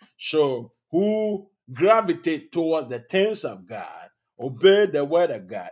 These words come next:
inherit the generational blessing connected to our bloodline. And if we neglect God, neglect the things of God, then we suffer the attack of these, uh, forces of darkness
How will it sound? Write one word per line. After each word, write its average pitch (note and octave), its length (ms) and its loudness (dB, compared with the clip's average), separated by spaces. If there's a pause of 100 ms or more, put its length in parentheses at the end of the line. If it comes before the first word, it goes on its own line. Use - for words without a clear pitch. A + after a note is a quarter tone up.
inherit F#3 640 -2
the C#3+ 160 -4
generational C#3+ 680 -8
blessing B2+ 460 -10 (360)
connected C#3+ 520 -8
to C3+ 120 -10
our C3 120 -4
bloodline. C3 480 -10 (360)
And D3 220 -2
if C#3+ 100 -4
we C#3+ 220 -2
neglect C#3 600 -2
God, A2 260 -12
neglect C3 640 0
the B2 100 -10
things D#3+ 400 -8
of G2+ 160 -16
God, G2 160 -10 (500)
then C3 360 -4
we C3 140 -6
suffer B2+ 680 -2 (360)
the A#2+ 160 -4 (160)
attack B2+ 520 0
of G2 200 -14
these, A2 360 -10
uh, F#2 240 -12 (400)
forces B2+ 600 -4
of F#2+ 240 -12
darkness G2+ 580 -8